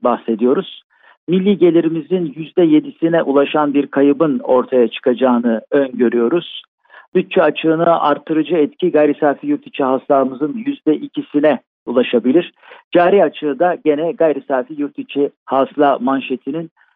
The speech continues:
yüzde biri düzeyinde arttırabilir. Tabii en büyük sorun özellikle bu yeniden inşa ve imar ve tazmin ve zarar karşılama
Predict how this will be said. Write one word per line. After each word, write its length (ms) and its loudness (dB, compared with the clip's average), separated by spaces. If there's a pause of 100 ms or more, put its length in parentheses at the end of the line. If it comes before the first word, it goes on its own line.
(120)
yüzde 480 2
biri 220 0
düzeyinde 640 2
arttırabilir. 920 -2 (320)
Tabii 240 4
en 280 -2
büyük 200 -2
sorun 480 0
özellikle 880 2
bu 280 2
yeniden 520 0
inşa 500 0
ve 200 2
imar 420 0
ve 180 4 (440)
tazmin 560 -2
ve 380 4
zarar 320 0
karşılama 720 -4